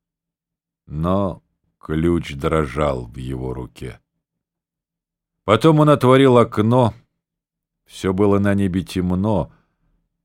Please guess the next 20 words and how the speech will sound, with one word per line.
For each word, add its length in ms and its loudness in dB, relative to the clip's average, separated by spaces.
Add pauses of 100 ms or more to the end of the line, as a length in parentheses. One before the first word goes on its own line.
а 100 -10
под 180 0
окном 400 2
меж 300 0
диких 340 -2
скал 680 0 (440)
Днепр 840 0 (120)
беспокойный 920 -6
бушевал, 720 -4 (800)
и 160 0
в 100 2
волны 960 4
ключ 500 0
от 180 0
двери 440 2
той 480 2
он 260 -2
бросил 560 2
сильной 680 -2
рукой, 560 0